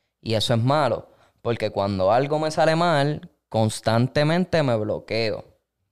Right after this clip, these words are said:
Y eso me impide aprender cosas nuevas. ¿Qué me recomiendan? So, básicamente, historia larga, corta. El pana está haciendo deporte, juega fútbol.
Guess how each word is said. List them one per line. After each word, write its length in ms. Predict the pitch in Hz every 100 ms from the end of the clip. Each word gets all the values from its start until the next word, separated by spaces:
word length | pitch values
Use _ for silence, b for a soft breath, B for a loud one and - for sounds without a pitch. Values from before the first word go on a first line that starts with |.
| _ _ _
Y 140 | 113
eso 220 | 117 123 139
me 100 | 139
impide 560 | 123 - 170 165 151 -
aprender 540 | 113 110 110 110 113
cosas 320 | 123 120 113
nuevas. 460 | 113 92 60 - - _
¿Qué 160 | 107
me 120 | 117 120
recomiendan? 760 | 117 - 101 73 60 - -
So, 220 | - 127 131
básicamente, 640 | 139 143 156 147 127 113
historia 320 | 110 117 131
larga, 320 | 131 131 127
corta. 460 | 117 107 101 95 95 _ _ _ _ _ _ _ _ _ _ _
El 220 | 135 139
pana 320 | 135 165 170 175
está 160 | 170
haciendo 320 | 165 151 151
deporte, 400 | 156 151 139 131
juega 260 | 139 131 127
fútbol. 520 | 139 135 135 131 139